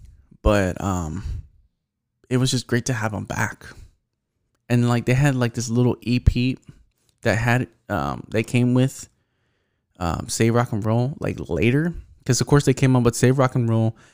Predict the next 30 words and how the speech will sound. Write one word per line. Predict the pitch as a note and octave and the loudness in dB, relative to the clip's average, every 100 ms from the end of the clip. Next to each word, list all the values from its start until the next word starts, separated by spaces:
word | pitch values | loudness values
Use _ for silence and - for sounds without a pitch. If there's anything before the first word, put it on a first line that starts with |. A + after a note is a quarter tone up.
| _ - | _ -4
and | A2 A2 | 2 4
then | A2+ | 6
they | A#2 | 4
did | A#2 | 6
a | A2 | 4
reissue, | G#2+ A2+ B2 F2+ A2 - - - - _ _ _ _ | 6 4 2 0 -2 -2 -4 -4 -12 _ _ _ _
I | - | -6
think, | A#2 | -2
like, | A2+ G#2 | -2 -2
a | F2+ | -2
year | G#2 A2 A2+ | 0 2 2
later, | G2+ G#2+ G2+ | 2 2 0
and | - G#2+ | -2 -2
it | F#2+ | -2
came | - A#2 G2+ | -2 -2 0
out | F#2 D2+ - _ _ _ _ _ _ | -2 -4 -10 _ _ _ _ _ _
with | G#2+ G2+ F2 - - | -2 0 0 -2 -16
this | - G#2+ G2+ | -12 -8 0
little, | A2+ G#2+ G2 - | 2 2 0 -2
like, | F2+ D2+ - | -6 -6 -8
five, | - G2 F#2+ F2+ | -2 2 2 0
six | G#2+ - | -4 -4
song | - F#2 - - | -2 -2 -4 -4
disc | G2+ D#2+ - - - _ _ _ _ _ _ _ _ _ _ | -2 -2 -4 -10 -20 _ _ _ _ _ _ _ _ _ _
of | A2 G2+ F#2+ | 0 0 0
Fall | - - - A#2 A#2 | -4 -16 -2 0 2
Out | F2+ | 0
Boy | A#2 A2 G#2+ | 2 2 2
working | G#2+ A2+ - F#2 | -2 -4 -6 -6
with | D#2+ D2+ C2+ - - | -2 -2 -4 -8 -14